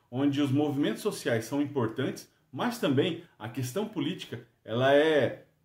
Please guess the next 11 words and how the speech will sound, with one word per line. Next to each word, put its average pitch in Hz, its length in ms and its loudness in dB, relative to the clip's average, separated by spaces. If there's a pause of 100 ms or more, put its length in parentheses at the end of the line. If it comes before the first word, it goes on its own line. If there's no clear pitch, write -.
(100)
fundamental 202 1040 2 (120)
para 123 120 -4
que 123 80 -4
nós 143 200 0
tenhamos, 147 340 0
de - 100 -6
fato, 170 460 0 (220)
uma 123 220 -2
transformação 226 720 0
no 170 80 0
Brasil. 185 420 -2